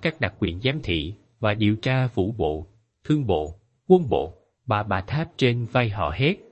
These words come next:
"Ha ha, La Phong, từ giờ trở đi, ba đại cự đầu phân bộ Càn Vu e rằng phải sợ hãi ngươi rồi." La Phong lặng lẽ nhìn nội dung bổ nhiệm. Lệnh bổ nhiệm rất đơn giản, lệnh bổ nhiệm này cũng là một khảo nghiệm khi ở cấp vực chủ,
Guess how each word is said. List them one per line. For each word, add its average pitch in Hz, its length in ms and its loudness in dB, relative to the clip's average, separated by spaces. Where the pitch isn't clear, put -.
"Ha 165 160 2
ha, 143 320 2
La 123 180 2
Phong, 123 320 0
từ 127 100 6
giờ 117 280 4
trở 113 200 0
đi, 127 260 0
ba 160 140 2
đại 110 160 2
cự 101 340 0
đầu 113 160 4
phân 139 280 -2
bộ 98 120 2
Càn 92 280 -4
Vu 139 160 2
e 127 200 2
rằng 90 280 -2
phải 127 140 4
sợ 104 300 0
hãi 92 260 -2
ngươi 127 300 4
rồi." 78 240 0
La 123 180 2
Phong 113 200 -2
lặng 85 240 -4
lẽ 85 280 -2
nhìn 87 280 -2
nội 92 180 2
dung 113 200 -2
bổ 90 200 2
nhiệm. 80 180 -2
Lệnh 123 240 0
bổ 135 80 4
nhiệm 123 340 0
rất 202 240 -2
đơn 147 200 2
giản, 104 320 -2
lệnh 139 240 2
bổ 127 100 4
nhiệm 110 320 0
này 107 260 0
cũng 143 180 -4
là 120 80 -2
một 101 180 -2
khảo 127 180 -2
nghiệm 98 340 -2
khi 120 220 -4
ở 107 100 2
cấp - 220 -4
vực - 180 -4
chủ, 101 300 -2